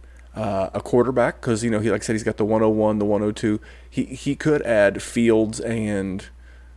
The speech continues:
uh, Lance. Excuse me, Lawrence. He may get Najee Harris or Travis Etienne. But you know what? You know what I know? Forty percent of all draft picks bust.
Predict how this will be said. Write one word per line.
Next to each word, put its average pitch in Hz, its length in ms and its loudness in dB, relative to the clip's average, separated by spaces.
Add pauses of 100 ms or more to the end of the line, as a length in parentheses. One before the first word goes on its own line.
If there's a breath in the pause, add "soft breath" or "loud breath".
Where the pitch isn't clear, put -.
uh, 90 600 -4 (160)
Lance. 107 540 -2 (360)
Excuse 123 280 -2
me, 117 120 0
Lawrence. 110 460 -2 (500 soft breath)
He 147 180 0
may 135 220 2
get 147 200 2
Najee 104 440 0
Harris 95 440 -2
or 92 200 -2
Travis 92 420 -4
Etienne. 98 600 -8 (520 soft breath)
But 104 160 -6
you 127 60 0
know 127 160 4
what? 131 340 0
You 131 60 -2
know 127 100 4
what 120 80 6
I 123 80 6
know? 123 300 0
Forty 123 340 2
percent 117 300 -4
of 110 80 0
all 104 100 4
draft 104 320 -2
picks - 220 -6
bust. - 380 -8